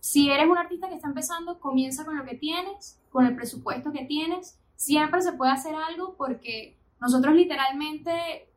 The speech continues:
no teníamos ni un dólar para ir a grabar y de repente las cosas se fueron dando. Cuando uno tiene claro su enfoque,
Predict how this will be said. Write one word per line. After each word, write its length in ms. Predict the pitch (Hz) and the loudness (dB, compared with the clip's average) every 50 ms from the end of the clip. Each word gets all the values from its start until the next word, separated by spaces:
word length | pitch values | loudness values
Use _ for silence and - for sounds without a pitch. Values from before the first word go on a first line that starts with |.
| _ _ _ | _ _ _
no 160 | 254 262 262 | 4 6 6
teníamos 460 | 262 277 294 294 302 311 330 339 320 302 | 6 6 4 2 2 2 2 2 4 2
ni 180 | 302 285 269 | 2 0 -2
un 140 | 269 277 277 | -4 -4 -2
dólar 340 | 294 302 302 311 330 349 349 | -2 0 0 0 -2 0 0
para 260 | - 285 269 247 240 | 2 2 2 2 0
ir 120 | 240 247 | 0 -4
a 80 | 277 285 | -6 -4
grabar 440 | 302 285 254 254 262 269 294 330 330 | -2 0 0 2 2 0 0 0 -2
y 300 | 311 254 254 214 214 - _ _ _ _ _ _ _ | -4 -4 -4 -6 -8 -10 _ _ _ _ _ _ _
de 100 | - 254 | -2 2
repente 320 | 254 254 254 262 247 247 277 | 2 2 2 0 -2 -2 -2
las 120 | 311 302 | -2 -2
cosas 220 | - 262 254 254 262 | -4 -4 -4 -4 -4
se 80 | 285 - | -6 -8
fueron 260 | - 247 240 247 254 254 | -10 -8 -4 0 4 4
dando. 400 | 262 247 233 220 208 202 202 - _ | 4 4 4 0 -4 -8 -10 -10 _
Cuando 360 | - 240 240 240 240 240 240 | -4 -4 -4 -4 -6 -8 -8
uno 640 | 247 247 247 254 262 285 311 320 339 339 330 - _ _ _ _ _ _ _ _ _ _ | -6 -2 0 2 4 4 4 2 2 0 -2 -4 _ _ _ _ _ _ _ _ _ _
tiene 300 | - 311 311 302 330 330 | 6 6 6 6 4 4
claro 260 | - 359 320 339 359 359 | 6 6 6 6 4 0
su 140 | - 349 | -6 -6
enfoque, 720 | 302 269 262 254 - - 311 302 302 - 320 339 359 - | -4 -2 -2 -2 0 -2 -2 -4 -4 -6 -10 -10 -10 -12